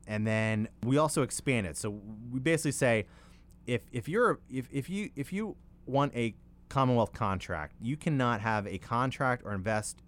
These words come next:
with business or do commerce with countries on the state list as state sponsor of terrorism or the United States Economic Sanctions Program list. And just do a fail, 'cause the, they move, may move on and off. So if they're, if they're not doing bad things and we don't have economic sanctions,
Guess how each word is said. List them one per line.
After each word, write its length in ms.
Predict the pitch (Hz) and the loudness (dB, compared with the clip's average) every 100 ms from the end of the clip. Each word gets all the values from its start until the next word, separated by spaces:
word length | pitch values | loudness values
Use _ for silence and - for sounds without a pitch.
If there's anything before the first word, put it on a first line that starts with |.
| - - | -20 -10
with 200 | 107 92 | -8 -2
business 500 | 120 107 107 92 - | 0 0 -2 -4 -6
or 100 | 98 | -6
do 140 | 98 107 | -4 -4
commerce 560 | - 110 107 92 - - - - - | -2 -2 0 -2 -6 -16 -20 -20 -8
with 160 | 110 - | -6 0
countries 440 | 120 107 113 98 | 0 0 -2 -2
on 140 | 95 | -4
the 80 | 90 | -4
state 380 | - - 123 135 - - | -4 0 0 0 -6 -6
list 360 | 117 113 98 - | -2 -2 -2 -6
as 180 | 98 | -6
state 320 | 90 - 117 - | -6 -4 -4 -2
sponsor 380 | - 110 101 | 0 0 0
of 100 | 98 | -6
terrorism 640 | 82 110 95 87 76 85 82 - - - - - | -6 -4 -2 -2 -4 -6 -8 -12 -20 -20 -20 -8
or 240 | 135 123 117 | 2 4 4
the 320 | 110 104 104 - - | 2 0 -4 -10 -8
United 340 | 117 117 117 107 | -2 2 2 0
States 320 | - 107 - | -2 -2 -4
Economic 420 | 107 107 98 90 | -4 -2 -2 -2
Sanctions 680 | - 95 85 - 95 80 - - | -4 -6 -6 -8 -8 -8 -10 -12
Program 480 | - 90 73 69 65 | -6 -6 -6 -12 -12
list. 380 | 65 - - - - - - - - | -14 -14 -14 -16 -20 -20 -20 -20 -4
And 160 | 123 | 0
just 200 | 135 147 | 2 0
do 100 | - | 2
a 40 | 131 | 0
fail, 240 | - 110 | 2 -2
'cause 280 | - 123 104 143 | 0 -2 -2 -6
the, 280 | 175 175 | -6 0
they 180 | 185 226 | 4 4
move, 360 | 190 165 131 127 | 4 4 0 0
may 180 | 135 135 | 2 4
move 260 | 131 127 | 4 4
on 180 | 123 117 | 2 0
and 140 | 110 | 0
off. 340 | 95 90 104 - | -2 -2 -6 -10
So 260 | - 113 107 | -4 0 0
if 180 | 110 - | 0 0
they're, 220 | 120 113 | 0 0
if 140 | 113 | 0
they're 140 | 127 117 | 0 2
not 240 | 120 123 | 2 0
doing 260 | 127 120 107 | 0 2 2
bad 340 | 110 113 98 | 2 2 0
things 360 | 107 104 113 104 | -2 -2 -2 -2
and 120 | 98 | -2
we 80 | 104 | -2
don't 160 | 101 | -2
have 180 | 107 101 | -4 -4
economic 420 | 98 101 92 92 | -4 -4 -4 -6
sanctions, 460 | - 85 85 110 110 | -8 -10 -10 -10 -12